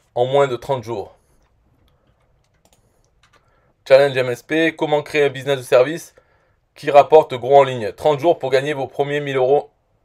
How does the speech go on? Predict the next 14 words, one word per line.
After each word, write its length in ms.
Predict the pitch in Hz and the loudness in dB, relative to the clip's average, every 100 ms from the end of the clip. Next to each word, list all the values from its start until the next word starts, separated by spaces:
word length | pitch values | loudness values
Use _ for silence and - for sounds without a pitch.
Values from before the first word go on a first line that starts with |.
| _ | _
vos 120 | 113 | -14
euros 280 | 113 131 151 | -6 0 2
en 60 | 135 | 2
ligne. 280 | 127 110 98 _ _ _ _ - | -2 -12 -18 _ _ _ _ -4
Lancez 380 | 135 143 165 147 | -4 -2 -4 -4
dès 100 | 143 | -2
maintenant 320 | 143 147 160 | -2 0 0
votre 200 | 143 127 | 0 -4
business 360 | 131 135 151 147 | -6 -2 0 0
avec 180 | 120 | 0
moins 140 | 123 147 | -2 -4
de 80 | 143 | 0
cent 160 | 143 | 2
euros. 380 | 135 131 120 | 2 2 0